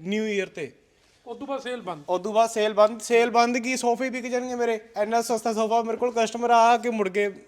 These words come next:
Speaker 1: ਰੇਟ ਲਾ ਲਾ ਕੇ, ਕਿਸੇ ਨੂੰ ਅੱਜ ਤੱਕ ਸੋਫੇ ਨਹੀਂ ਦਿੱਤੇ ਮੈਨੇ ਇੰਨੇ ਸਸਤੇ। ਇਹ
Speaker 2: ਇਸ ਵਾਰ ਕਿਉਂ?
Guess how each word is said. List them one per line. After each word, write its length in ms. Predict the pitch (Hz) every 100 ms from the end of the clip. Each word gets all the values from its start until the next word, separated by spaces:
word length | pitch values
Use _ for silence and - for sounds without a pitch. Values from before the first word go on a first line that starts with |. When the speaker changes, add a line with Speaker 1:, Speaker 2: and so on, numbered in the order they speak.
| 196
Speaker 1:
ਰੇਟ 220 | 196 202
ਲਾ 200 | 208 202
ਲਾ 140 | 202
ਕੇ, 160 | 190 196 - _ _ _
ਕਿਸੇ 180 | - 190
ਨੂੰ 140 | 226 226
ਅੱਜ 80 |
ਤੱਕ 160 | 220 226
ਸੋਫੇ 260 | 240 220 240
ਨਹੀਂ 100 | 208
ਦਿੱਤੇ 200 | 208 233
ਮੈਨੇ 140 | 233
ਇੰਨੇ 120 | 226
ਸਸਤੇ। 380 | 202 185 175 151 - _ _ _ _ _ 185 185 175 170 -
ਇਹ 260 | 208 233
Speaker 2:
ਇਸ 200 | 311 294
ਵਾਰ 200 | 339 320
ਕਿਉਂ? 220 | - 240